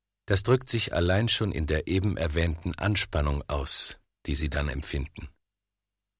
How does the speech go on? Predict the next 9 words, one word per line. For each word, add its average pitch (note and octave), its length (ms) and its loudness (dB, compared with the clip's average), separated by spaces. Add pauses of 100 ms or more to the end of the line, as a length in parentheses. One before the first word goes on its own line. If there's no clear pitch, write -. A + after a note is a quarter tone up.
(760)
Oder D#2+ 180 4
zum D#2 180 2
Beispiel D#2+ 420 2
darin, D#2 520 2 (880)
dass D2+ 180 0
Sie D#2+ 100 0
sich D2+ 240 -2
eventuell C#2+ 560 -2
zurückziehen C2+ 880 -4